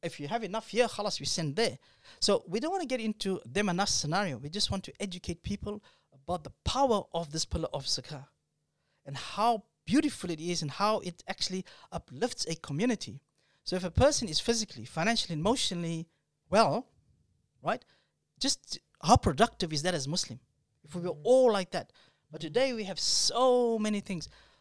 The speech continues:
Speaker 1: uh, that we struggle with just from as a community, right?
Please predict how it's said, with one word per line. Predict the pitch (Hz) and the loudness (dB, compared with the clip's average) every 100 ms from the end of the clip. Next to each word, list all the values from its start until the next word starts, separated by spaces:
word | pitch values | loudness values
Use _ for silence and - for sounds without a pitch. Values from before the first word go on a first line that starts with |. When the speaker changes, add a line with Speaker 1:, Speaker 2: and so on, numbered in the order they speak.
| _ | _
Speaker 1:
uh, | 165 | -6
that | 151 160 | -4 -2
we | 170 | 0
struggle | - 202 180 | 0 0 -2
with | 160 160 | -4 -4
just | - | -4
from | - 165 | -4 -6
as | 151 | -6
a | 143 | -8
community, | - 143 185 - 117 - _ _ _ 113 | -6 -6 -6 -6 -14 -18 _ _ _ -18
right? | 120 180 | -14 -16